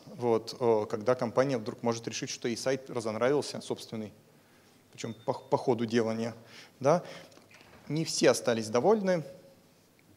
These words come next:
Ну и вот как бы как некий такой итог, да, не все вас стали рекомендовать. Вот мы считаем, что основной кей пи ай у разработчика — это вообще порекомендовали тебя дальше или не порекомендовали.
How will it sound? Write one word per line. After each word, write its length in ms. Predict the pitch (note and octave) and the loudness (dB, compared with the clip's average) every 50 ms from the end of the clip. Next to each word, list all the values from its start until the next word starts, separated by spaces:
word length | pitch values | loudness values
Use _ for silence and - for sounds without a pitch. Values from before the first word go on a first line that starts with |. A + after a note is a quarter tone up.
| _ _ - | _ _ -4
Ну 180 | D3 E3 F3+ | -2 -2 0
и 280 | E3+ - - C#3+ C#3+ C3 | -2 -4 -4 -2 0 2
вот 220 | A#2+ B2 A#2+ - | 2 0 0 0
как 160 | - B2+ A#2 | 0 -2 -2
бы 80 | A2 A#2+ | -2 -4
как 240 | A2+ - A#2+ - - | -4 -4 -4 -4 -4
некий 180 | C3+ A#2+ - | -6 -6 -6
такой 300 | A#2 - B2+ - - C3+ | -8 -10 -8 -6 -4 -4
итог, 260 | B2+ - F#3 F#3+ D#3 A#2+ | 0 2 2 2 2 2
да, 120 | B2+ B2+ | 2 2
не 100 | A#2+ B2 | 2 0
все 180 | A#2+ - F3 E3 | 0 0 0 2
вас 140 | D3+ C#3 | 2 0
стали 220 | - - D3 C3+ C3+ | -2 0 0 2 2
рекомендовать. 680 | C3+ C3+ - C#3 C3+ C3+ C3+ C#3+ C3 A2+ G#2 - - - - - - - - - - _ _ _ _ _ - | 0 0 -2 -4 -2 0 2 4 4 4 2 -2 -8 -14 -16 -20 -20 -20 -20 -20 -20 _ _ _ _ _ -8
Вот 160 | C3+ C3 - | -8 -6 -4
мы 180 | - C#3 D#3 F#3 | 0 0 2 2
считаем, 340 | F3+ - - - D#3 D3+ C#3+ | 2 4 6 6 8 8 6
что 160 | - - D3 | 4 2 2
основной 360 | C3 - D#3 D3+ D#3+ D3 B2+ | 4 4 4 4 4 2 0
кей 120 | - D3 | 0 -2
пи 120 | C3 - D3 | 2 4 4
ай 80 | B2 | 4
у 40 | A#2+ | 4
разработчика — 600 | B2 B2+ A#2 C3 C#3 C#3+ F#3+ A3+ A3+ - - - B2+ | 2 2 0 0 0 2 0 0 -2 -2 -2 -4 -2
это 120 | - C3 | -2 -4
вообще 200 | B2 A#2+ - C#3 | -6 -6 -6 -6
порекомендовали 640 | - C#3+ C3+ B2+ - C3+ C3+ C3 C3+ E3 G#3 A3+ F3 | -4 -4 -2 -2 -2 -2 0 2 2 2 2 2 -2
тебя 220 | - A#2+ A#2 A#2+ | -2 -4 -4 -2
дальше 320 | A2+ A#2 B2 A#2+ - - C#3 | 0 0 -2 -2 -4 -4 -4
или 80 | C3+ | -4
не 100 | C#3+ C3+ | -4 -6
порекомендовали. 720 | B2 C#3 C3 A#2+ - B2+ B2 B2 A#2+ A#2 A2+ G2+ F#2+ F#2+ | -6 -6 -6 -6 -4 -4 -2 0 2 2 2 0 -2 -6